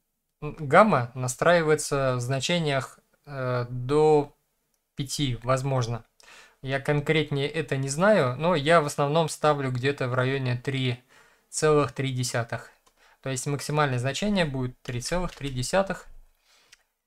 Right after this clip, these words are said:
Минимальное значение я выставлю одна целая одна десятая, но там можно практически до нуля. Я минимально,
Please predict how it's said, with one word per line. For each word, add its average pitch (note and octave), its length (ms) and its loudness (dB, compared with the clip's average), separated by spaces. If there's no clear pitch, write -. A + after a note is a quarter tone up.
Минимальное E3+ 600 2
значение C3+ 840 0
я C#3+ 420 4
выставлю B2+ 880 -2
одна C#3 220 0
целая B2 380 0
одна F3 180 0
десятая, F#3 600 0
но D#3+ 260 0
там D3 280 0
можно C3+ 280 0
практически C3 540 -4
до C3 180 -4
нуля. A#2 380 -4
Я D3+ 440 2
минимально, C3+ 720 -2